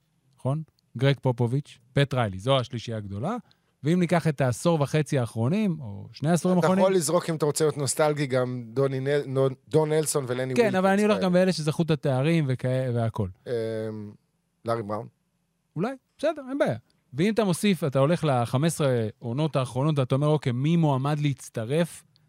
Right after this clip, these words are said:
Speaker 1: אז יש לך את אריק ספולסטרה וסטיב קר. ספולסטרה זה ה-, ה-,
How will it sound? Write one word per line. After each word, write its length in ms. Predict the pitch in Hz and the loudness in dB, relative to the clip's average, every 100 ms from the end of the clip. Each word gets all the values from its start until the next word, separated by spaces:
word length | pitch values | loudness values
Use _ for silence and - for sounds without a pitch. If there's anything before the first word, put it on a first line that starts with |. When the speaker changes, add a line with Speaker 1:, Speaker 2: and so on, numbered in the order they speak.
| _ | _
Speaker 1:
אז 120 | 127 | -2
יש 160 | 175 190 | 0 0
לך 60 | 175 | 0
את 180 | 156 | 0
אריק 160 | 190 180 | -2 -2
ספולסטרה 420 | - 202 208 208 | -2 -2 0 -2
וסטיב 320 | 147 - 151 131 | -2 -4 -6 -4
קר. 160 | 120 101 - _ _ _ _ _ - | -8 -10 -16 _ _ _ _ _ -8
ספולסטרה 580 | - 226 226 - 175 | 2 2 2 0 0
זה 180 | 175 143 | 0 0
ה-, 40 | 127 | -2
ה-, 400 | 127 110 101 | -4 -4 -4